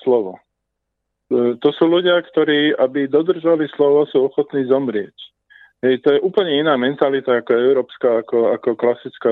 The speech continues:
ruská. E, Kadyrov, e, urobí verejné s-, stretnutie, má tam starších ľudí, tí, tí majú ako najväčšie slovo v tej komunite. A teraz,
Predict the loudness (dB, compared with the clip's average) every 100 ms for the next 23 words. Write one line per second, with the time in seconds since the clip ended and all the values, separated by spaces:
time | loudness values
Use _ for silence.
0 | 0 -4 -4 -2 -2 -4 _ -20 -20 -20
1 | -20 -20 _ -2 0 2 2 0 -2 -2
2 | -2 0 2 2 2 2 -2 -6 -12 _
3 | -6 0 2 2 0 0 0 2 0 2
4 | 0 0 -2 -4 -6 -6 0 0 0 -4
5 | -4 0 2 2 0 0 -2 -4 0 -2
6 | 0 -4 0 -2 0 0 0 -2 -4 -2
7 | 0 2 0 0 -2 0 0 0 -2 -4
8 | -4 0 0 2 -2 _ _ _ _ -2
9 | -2 0 -2 0 0 0 0 0 -4 _
10 | -20 _ _ _ -8 -4 0 2 2 -2